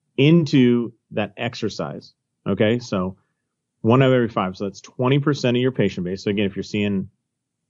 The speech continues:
I don't know, what, what do you see as the num-, new patient numbers for people? Is it, like, twenty to thirty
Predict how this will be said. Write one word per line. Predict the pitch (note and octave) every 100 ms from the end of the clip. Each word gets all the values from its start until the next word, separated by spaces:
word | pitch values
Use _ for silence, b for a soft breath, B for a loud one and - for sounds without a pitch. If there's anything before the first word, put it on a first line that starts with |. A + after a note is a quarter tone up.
| _ -
I |
don't | F2 E2+
know, | E2+
what, | G2 -
what | A2+
do | A2
you | G#2+
see | - G2+
as | F#2
the | G2
num-, | F#2+ G#2 G#2+ A2
new | A2+
patient | - G#2+ G2 G2 F2+ _ -
numbers | G2+ G#2 G#2 F#2+
for | G2+ F#2
people? | G2 F#2 F#2
Is |
it, | F#2+
like, | - F#2+
twenty | - A#2+ A2
to | G2
thirty | A2+ G#2 G#2 G#2